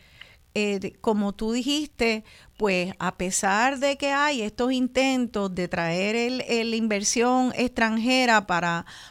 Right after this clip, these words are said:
para mover la economía, cada vez producimos menos de lo nuestro, menos de nuestra comida, a pesar de vivir en un, en un terreno tan fértil que escupes una semilla y, y, y se, y se siembra el árbol solito.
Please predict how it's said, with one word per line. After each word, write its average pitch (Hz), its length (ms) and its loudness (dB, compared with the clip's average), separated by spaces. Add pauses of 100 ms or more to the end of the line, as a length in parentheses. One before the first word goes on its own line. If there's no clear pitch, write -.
para 202 240 6
mover 196 320 0
la 233 120 0
economía, 262 800 2 (240)
cada 220 340 6
vez 277 220 4
producimos 233 680 4
menos 247 400 6
de 240 100 4
lo 247 100 4
nuestro, 233 520 2
menos 233 400 4
de 269 80 2
nuestra 254 340 2
comida, 226 560 4
a 175 80 2
pesar 185 400 0
de 220 100 2
vivir 233 320 2
en 240 160 2
un, 214 280 2
en 196 200 -4
un 202 200 0
terreno 233 480 2
tan 190 240 0
fértil 233 560 -2 (260)
que 220 120 2
escupes 240 440 0
una 285 400 2
semilla 269 680 4
y, 190 120 -2
y, - 340 -2 (380)
y 247 160 0
se, 214 400 0
y - 220 -4
se 214 220 0
siembra 254 380 2
el 262 80 4
árbol 262 360 2
solito. 220 720 0